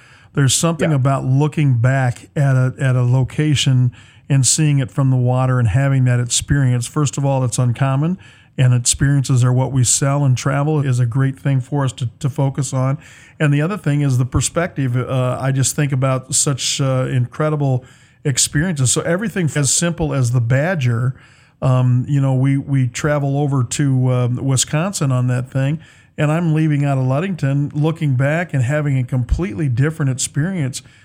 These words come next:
Speaker 1: That was really, really cool. So what you're talking about is, uh, something really special to see, um, see the Great Lakes from the bow of a beautiful boat. Tell me about the,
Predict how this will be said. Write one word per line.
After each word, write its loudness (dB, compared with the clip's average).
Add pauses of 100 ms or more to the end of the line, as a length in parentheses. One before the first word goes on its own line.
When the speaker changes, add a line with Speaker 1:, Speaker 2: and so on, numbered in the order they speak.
(160)
Speaker 1:
That 0
was -2
really, 2
really 0
cool. -4
So 0
what 0
you're -4
talking -2
about 0 (320)
is, 2
uh, 2
something 0
really 2
special -2
to 0
see, -2 (380)
um, 0
see -2
the 0
Great 0
Lakes -2
from 0
the -12
bow -2
of 0
a 2
beautiful 2
boat. 0 (420)
Tell 2
me -6
about 0
the, 2